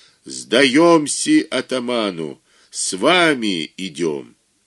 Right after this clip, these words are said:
Чекмас, оглядывая лезвие топора, сказал себе: «Сдались, то ладно. Топор рвёт,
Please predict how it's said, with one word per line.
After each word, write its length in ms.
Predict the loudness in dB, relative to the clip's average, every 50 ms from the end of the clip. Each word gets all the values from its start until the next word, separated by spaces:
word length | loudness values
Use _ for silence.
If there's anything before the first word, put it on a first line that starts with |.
| _ _ _ _ _ _ _
Чекмас, 760 | -6 -4 -4 -4 -4 -4 -2 2 2 2 2 0 -4 -6 -8 -8
оглядывая 680 | -8 -6 -6 -4 -2 0 0 0 0 -2 -4 -4 -2 -2
лезвие 460 | -2 -2 -2 -2 -2 -4 -4 -6 -6
топора, 440 | -6 -6 -6 -6 -6 -6 -4 -4 -6
сказал 500 | -6 -6 -6 -6 -6 -6 -6 -6 -6 -6
себе: 380 | -6 -6 -6 -6 -6 -6 -6 -6 -6 -6 -6 -6 -6 -6 -6 -6 -6 -6 -6 -6 -6 -6
«Сдались, 800 | -6 -6 -4 0 2 4 4 4 4 2 2 0 -2 -4 -4 -6 -6 -6 -6 -6 -6 -6 -4
то 200 | -2 -2 -2 -2
ладно. 520 | -4 -4 -6 -6 -6 -6 -6 -6 -6 -6 -6 -6 -6 -6 -6 -6 -6 -6 -6 -6 -6 -6 -6 -6 -6 -4
Топор 560 | -4 -4 -4 -2 -2 0 0 0 0 -2 -4 -6 -6
рвёт, 600 | -6 -6 -6 -4 -2 -2 -2 -2 -4 -4 -6 -6